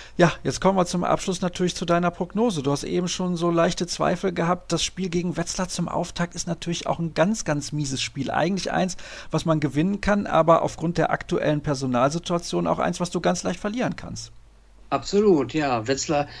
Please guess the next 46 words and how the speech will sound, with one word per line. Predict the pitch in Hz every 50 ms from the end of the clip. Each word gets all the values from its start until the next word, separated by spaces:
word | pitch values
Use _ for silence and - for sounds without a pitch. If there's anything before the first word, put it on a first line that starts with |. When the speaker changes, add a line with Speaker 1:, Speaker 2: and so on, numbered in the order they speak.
| - - - -
Speaker 2:
hat | - 156 -
in | -
der | 156 151
ganzen | 147 165 180 170 - 170
Vorbereitung | - - 185 180 170 160 160 165 165 170 165 160 -
noch | 156 143 -
kein | - 147 143 143 143 143 143 156 - -
Spiel | - - - - 165 156 135
verloren. | 123 147 135 127 135 139 143 151 165 190 190 190 - - - - - - - - -
Also | - 147 151 147
von | - 151 147 143
daher | 147 156 160 156 147 143
hat | 147 143 - - - - -
Florian | - 151 151 151 147 143 143 -
Kehrmann, | - 156 156 156 151 147 143
denke | 147 151 151 156
ich | 147
mal, | 151 151 143
keine | - - - 156 143 160 165
Probleme, | 160 - - 156 139 143 151 156 156 160 156
die | 151 147
Mannschaft | 151 156 165 160 165 156 151 -
da | 156 156 131
zu | - - 143
motivieren. | 143 147 147 156 143 139 139 147 156 185 185 196 190 185 - - - - - - -
Ist | - 143 -
ja | 165 147
also | - - 151 147 143
auch | - 156 156
ein | 160 151
Anreiz, | - 143 160 160 151 160 165 165 156 - - - - -
dass | 139 127 147
man | 143 135
die | 143 127
erste | 139 151 147 - 147
Mannschaft | 151 156 147 - 139 135 -
vielleicht | - 147 147 147 143 131 120 -
ist, | - - 160 156 - - - - - - - - -
die | 143 143 143 131 -
Wetzlar | 143 147 139 - - 156 147 139 139 135 139 - - -
kitzelt | - 208 196 - - 165 143 131 127
jetzt | 151 165 180 - -
in | 196 156 156
dieser | 160 156 156 151 147 147 147 143
neuen | - 143 147 156 156 160 156
Saison. | 143 147 139 151 170 196 202